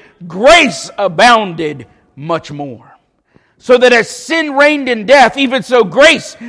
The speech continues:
might reign through righteousness to eternal life through Jesus Christ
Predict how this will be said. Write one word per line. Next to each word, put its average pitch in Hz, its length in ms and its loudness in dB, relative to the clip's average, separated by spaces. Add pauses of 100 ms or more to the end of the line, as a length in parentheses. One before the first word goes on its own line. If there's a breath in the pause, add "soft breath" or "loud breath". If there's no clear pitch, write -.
(120 loud breath)
might 254 300 0 (100)
reign 233 480 2 (220 soft breath)
through 208 160 -8
righteousness 185 800 -2 (180 soft breath)
to 185 160 -18
eternal 190 480 -4
life 190 400 0
through 165 200 -18
Jesus 151 440 -18
Christ 160 520 -14